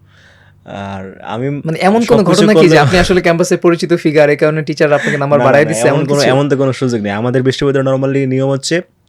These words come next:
Speaker 1: হ্যাঁ, একটা খাতা হচ্ছে দুইজন টিচার চেক করে আর কি, যাতে করে কোনো, আহ, গরমিল না হয় খুব বেশি আর কি।
Speaker 2: আচ্ছা।
Speaker 1: তো এটা একজন দিল, দুজন তো দিবে না আর কি। আমি চেষ্টা করতাম একটা ব্যালেন্স রাখার জন্য, পড়াশোনা, অ্যাক্টিভিজম, ফ্যামিলি, সব কিছু মিলে একটা ব্যালেন্স লাইফ, লাইফ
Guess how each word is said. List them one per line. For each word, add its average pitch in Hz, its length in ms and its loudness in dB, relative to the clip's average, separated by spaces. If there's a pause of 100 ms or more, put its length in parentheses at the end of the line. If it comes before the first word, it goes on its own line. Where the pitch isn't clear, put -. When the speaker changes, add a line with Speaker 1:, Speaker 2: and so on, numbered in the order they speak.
(400)
Speaker 1:
হ্যাঁ, 107 200 -8
একটা 131 240 -2
খাতা 131 240 0
হচ্ছে 127 200 -2
দুইজন 127 240 -4
টিচার 127 160 -2
চেক 107 200 -8
করে 95 180 -4
আর 95 60 -6
কি, 98 60 -12
যাতে 104 220 -6
করে 110 140 -4
কোনো, 110 220 -6
আহ, - 320 -14 (160)
গরমিল 120 340 0
না 110 140 -6
হয় 98 140 -10
খুব 101 180 -10
বেশি 95 260 -10
আর 92 40 -10
কি। - 260 -18
Speaker 2:
আচ্ছা। 92 300 -10 (220)
Speaker 1:
তো 104 80 -10
এটা 113 220 0
একজন 139 280 2
দিল, 147 180 4
দুজন 139 320 0
তো 135 100 0
দিবে 117 220 2
না 98 140 -6
আর 92 120 -10
কি। 107 160 -18 (540)
আমি 180 280 0 (120)
চেষ্টা 170 240 -2
করতাম 170 280 2
একটা 160 120 0
ব্যালেন্স 123 340 2
রাখার 117 240 -2
জন্য, 95 400 -8
পড়াশোনা, 110 520 -4
অ্যাক্টিভিজম, 104 800 -6
ফ্যামিলি, 101 420 -6
সব 120 160 -6
কিছু 131 240 -6
মিলে 127 220 -2
একটা 120 140 -2
ব্যালেন্স 113 320 -4
লাইফ, 113 140 -4
লাইফ 107 160 -4